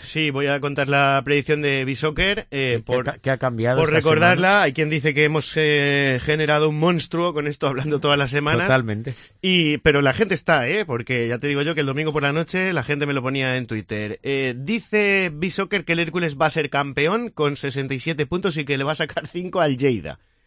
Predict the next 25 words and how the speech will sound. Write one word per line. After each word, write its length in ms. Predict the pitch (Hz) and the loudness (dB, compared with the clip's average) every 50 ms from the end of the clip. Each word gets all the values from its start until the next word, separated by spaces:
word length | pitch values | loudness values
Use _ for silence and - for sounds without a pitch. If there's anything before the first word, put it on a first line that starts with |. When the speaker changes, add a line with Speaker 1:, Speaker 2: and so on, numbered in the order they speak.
| _ _ - | _ _ -10
Speaker 1:
que 160 | - 131 117 | -8 -8 -6
quedaría 380 | 127 123 120 120 135 165 160 | -4 -2 -2 0 2 0 0
segundo 240 | 131 139 139 139 160 | 0 0 -2 -2 0
con 40 | 165 | 0
Speaker 2:
Sesenta 300 | 156 143 135 143 127 127 | 0 0 0 0 0 0
y 80 | 123 - | 0 0
siete, 380 | - - 151 160 151 117 110 | 0 2 2 2 2 0 -2
o 40 | 95 | -4
sea 160 | - - 117 95 | -4 -4 -6 -4
que 120 | 110 107 | -4 -4
di-, 160 | 110 110 113 | -4 -6 -6
dice 320 | 120 113 117 113 - 147 139 | -6 -6 -6 -6 -4 -4 -4
Bishoker 420 | 135 123 - - 143 147 165 151 | -4 -4 -6 -6 -4 -4 -4 -4
que 60 | 123 | -2
va 80 | 123 127 | -4 -4
a 40 | 123 | -4
hacer 220 | - 147 143 139 | -2 -4 -4 -2
treinta 400 | - 147 135 127 117 98 107 95 | -2 -4 -4 -4 -4 -6 -6 -4
y 120 | 95 120 | -2 -2
un 120 | 135 135 107 | -2 -2 -2
puntos. 440 | - 131 147 139 - - 78 - - | -2 -2 -2 -2 -4 -10 -16 -16 -14
Son, 340 | 90 - - 104 92 90 | -14 -14 -12 -10 -10 -12
son 240 | 82 - - 95 95 | -12 -14 -12 -10 -8
bastantes, 560 | 101 107 98 - - 143 143 127 - 71 78 | -6 -6 -6 -6 -6 -6 -6 -6 -10 -12 -12
¿eh? 80 | 113 131 | -12 -12